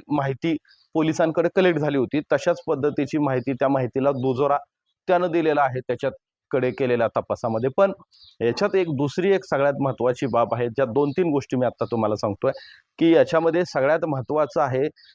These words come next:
तर पिस्तूल, या गुन्ह्यात जो पिस्तूल वापरला त्या पिस्तुलाचं एक फॉरेन्सिक बॅलिस्टिक अपे-, अ, अपडे-, हे केलं जातं, तपासणी केली जाते. तो, तो बॅलिस्टिक जो रिपोर्ट आहे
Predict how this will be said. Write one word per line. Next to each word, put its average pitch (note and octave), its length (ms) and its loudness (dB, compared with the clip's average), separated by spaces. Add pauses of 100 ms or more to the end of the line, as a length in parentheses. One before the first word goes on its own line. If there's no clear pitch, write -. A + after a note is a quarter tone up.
(160)
तर F3 220 4
पिस्तूल, - 520 -2
या C3+ 140 2
गुन्ह्यात C#3+ 340 -2
जो D3+ 120 -2
पिस्तूल G3+ 460 -2
वापरला A2+ 460 2 (480)
त्या G#3 120 4
पिस्तुलाचं D#3+ 840 0 (500)
एक F#3+ 260 0 (320)
फॉरेन्सिक C#3+ 460 2 (100)
बॅलिस्टिक D3+ 420 0 (280)
अपे-, D#3+ 400 2
अ, A2+ 400 0 (760)
अपडे-, C#3+ 340 2
हे E3 140 0
केलं D#3 260 0
जातं, B2 340 0
तपासणी - 380 0
केली D3 260 0
जाते. A2+ 320 -2 (400)
तो, D3+ 80 2
तो F#3+ 120 0
बॅलिस्टिक D#3+ 600 0
जो D3+ 240 0
रिपोर्ट D3 380 0
आहे A#2+ 220 0